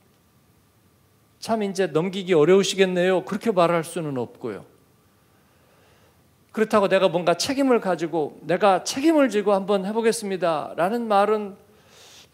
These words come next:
너무 부담스럽고요. 그럼 뭐예요? 그러지 않고 좀 샤방한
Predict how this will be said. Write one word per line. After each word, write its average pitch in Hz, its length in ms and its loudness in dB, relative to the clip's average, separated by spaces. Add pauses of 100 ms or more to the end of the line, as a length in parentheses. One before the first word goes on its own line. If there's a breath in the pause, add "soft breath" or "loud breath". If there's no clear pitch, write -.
너무 185 240 -2
부담스럽고요. 147 1000 -8 (500)
그럼 220 280 -2
뭐예요? 127 440 -4 (160)
그러지 214 340 -2
않고 202 500 -2 (1000 soft breath)
좀 185 400 -8 (240)
샤방한 214 840 0